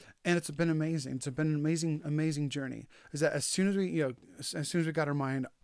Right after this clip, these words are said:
our, our, our, our focus on our money, and as soon as we got, as soon as we focused with our money, like I said, we've, we've been seeing just miracles happening.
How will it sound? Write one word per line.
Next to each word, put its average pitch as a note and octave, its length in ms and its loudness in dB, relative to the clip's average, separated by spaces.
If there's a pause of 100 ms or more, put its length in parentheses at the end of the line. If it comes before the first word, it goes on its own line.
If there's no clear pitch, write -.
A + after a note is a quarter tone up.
our, C#3+ 140 -2
our, B2+ 340 -2
our, B2+ 380 -4
our B2+ 100 -4
focus D#3 460 0
on D#3+ 240 2
our F#3 100 0
money, G3 320 -2 (340)
and D3 60 -2
as C#3 80 -2
soon D#3+ 140 2
as C#3+ 80 0
we D3+ 80 -2
got, C#3 260 -2 (300)
as D3+ 160 -2
soon F3 100 2
as D3 60 2
we C#3+ 80 0
focused D3+ 440 -2
with D3+ 320 2
our F#3+ 120 4
money, G#3 340 -2 (720)
like D#3+ 80 6
I D#3 40 6
said, D#3 180 0
we've, E3+ 260 2
we've D#3+ 300 -2 (200)
been D3+ 180 0
seeing D#3+ 440 2
just D3 260 -6
miracles D#3 840 -2 (500)
happening. G3+ 540 -2